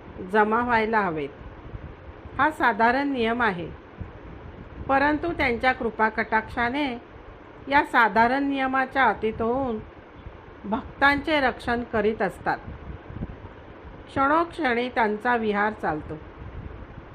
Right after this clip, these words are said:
श्रीपादांच्या चरितामृताचे अध्ययन करणाऱ्यांचा क्रमबद्ध विकास होत असतो. म्हणूनच तुला म्हणजे शंकर भटाला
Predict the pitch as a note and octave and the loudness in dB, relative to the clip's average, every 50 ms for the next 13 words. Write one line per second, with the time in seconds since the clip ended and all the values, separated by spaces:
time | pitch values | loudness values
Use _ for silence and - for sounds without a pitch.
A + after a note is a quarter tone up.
0 | - - - - - - - - - - - - - - - B3 C4+ B3+ - D4 | -18 -20 -20 -20 -20 -20 -18 -18 -18 -18 -18 -20 -18 -8 -4 -2 -2 2 6 6
1 | D4+ D4+ D4+ D4+ D4 D4 C#4+ - D#4+ D#4+ D#4 - D#4+ A#3+ G#3 A3+ A3 - - B3+ | 6 8 8 6 4 4 2 2 2 0 0 0 0 0 0 0 -2 2 4 4
2 | B3+ B3+ B3+ B3+ C4 C4 - C4+ C4 B3+ C4 - D4 C#4+ C4 A#3+ A#3 B3 - - | 4 4 0 -2 -4 0 4 4 4 4 2 0 0 2 2 0 0 -2 -6 -12
3 | - - - - - - - - - - - - A3 A3+ G3 F#3+ A#3 B3 C4+ C#4+ | -16 -14 -16 -14 -14 -14 -14 -14 -14 -6 2 2 2 2 4 2 4 4 4 4
4 | D4+ D#4+ D4+ C#4+ A#3+ G#3+ G#3 G#3+ G3+ G3+ G3+ G3+ G3 F#3+ F#3+ F#3+ - A#3 A3+ G#3+ | 4 2 2 2 2 4 4 4 4 4 4 4 2 2 -2 0 2 4 4 4
5 | F#3+ - - - - - - - - - - - - - - - - - - - | 2 -2 -8 -14 -16 -16 -16 -18 -18 -18 -18 -18 -18 -18 -18 -18 -18 -6 -2 2
6 | B3 B3+ B3+ C4+ C#4+ C#4+ C#4 C#4+ C#4 - - D4 D4 C#4+ C4 A#3 - - A3 G#3+ | 2 4 4 4 2 4 2 2 0 2 2 2 2 2 0 -4 -4 2 2 4
7 | A3 A3 A3 - - F#3 G3 - - E3+ D#3+ - - - - - - - - - | 4 2 0 -8 -8 -8 -8 -6 -6 -8 -8 -8 -14 -16 -16 -16 -16 -16 -16 -12
8 | - - - - - - - - - - - - - - - - - - - - | -12 -12 -12 -12 -14 -16 -16 -16 -18 -18 -18 -18 -18 -18 -18 -18 -18 -20 -20 -20
9 | - - - A3 G#3 A3 A#3 B3+ C#4+ D4+ D#4+ F4 G#4 - - D4+ B3+ B3+ A#3+ A#3+ | -16 -8 -2 2 4 4 4 6 4 4 4 2 0 -2 -6 -2 2 4 4 4
10 | A#3+ C4 C#4 - - - - - G3 G#3 G#3 G3+ A3+ A#3+ A#3+ - A#3 G3 G3 F#3+ | 4 2 -2 -10 -18 -20 -12 -6 -2 -2 0 2 0 0 0 0 0 0 0 2
11 | - A#3 A#3 G3 G#3+ G#3+ G#3+ A3+ A#3 A#3 C4 C#4 C#4 A#3+ A3+ | 2 0 2 2 0 2 2 2 2 4 4 4 4 2 0